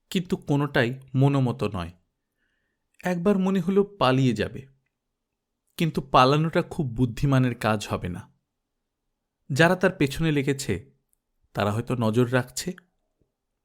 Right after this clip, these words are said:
পুলিশের কাছে যাবে, গিয়ে লাভ নেই,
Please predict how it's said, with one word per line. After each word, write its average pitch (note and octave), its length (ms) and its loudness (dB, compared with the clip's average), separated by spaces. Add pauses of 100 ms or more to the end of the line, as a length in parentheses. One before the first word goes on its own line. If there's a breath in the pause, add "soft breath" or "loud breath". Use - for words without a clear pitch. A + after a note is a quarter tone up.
(960)
পুলিশের A3 400 2
কাছে A3 240 0
যাবে, F#3+ 400 0 (920)
গিয়ে D3 180 4
লাভ C#3 240 6
নেই, B2 320 0